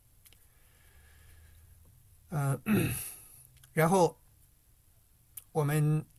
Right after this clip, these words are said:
呃，上一次呢，就谈了关于施洗的约翰把耶稣显明出来，耶稣开始了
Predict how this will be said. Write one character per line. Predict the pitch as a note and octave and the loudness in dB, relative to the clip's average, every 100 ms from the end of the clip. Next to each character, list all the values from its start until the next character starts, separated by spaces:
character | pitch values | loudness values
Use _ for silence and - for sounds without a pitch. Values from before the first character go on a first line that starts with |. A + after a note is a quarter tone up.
| _ _ | _ _
呃， | D3 B2+ A#2+ B2 - _ - - _ - | -6 -4 -4 -6 -12 _ -20 -20 _ -8
上 | - G3 | 0 2
一 | C3+ | 2
次 | - D3+ | 0 -2
呢， | C3 B2 | -2 -4
就 | D3 C3 B2+ B2+ | -4 -2 -4 -6
谈 | - C3+ | -6 -4
了 | C#3+ C3 B2 - _ _ - _ - - _ _ - - | 0 -2 -4 -12 _ _ -20 _ -20 -20 _ _ -20 -6
关 | D#3+ D#3+ | 0 2
于 | C#3 C3+ | 2 0
施 | B2 A3 | -2 -4
洗 | - B2+ | -4 -2
的 | |
约 | C#3+ E3 | -2 -4
翰 | - C3+ | -4 -4
把 | C3+ B2+ B2 | -2 -4 -2
耶 | D#3+ | 0
稣 | D#3+ D#3+ D#3+ D#3 - | 2 2 -2 -4 -10
显 | - - D3+ B2+ | -4 -2 0 -2
明 | B2+ | -2
出 | D3+ E3+ | -2 -2
来， | B2 A#2+ - _ _ - - _ | -2 -6 -12 _ _ -20 -20 _
耶 | E3+ D#3 | -2 0
稣 | D3+ C#3+ C3+ | 0 -2 -4
开 | - G3 F3+ | -4 -4 -2
始 | - | -2
了 | A#2+ B2+ | -4 -6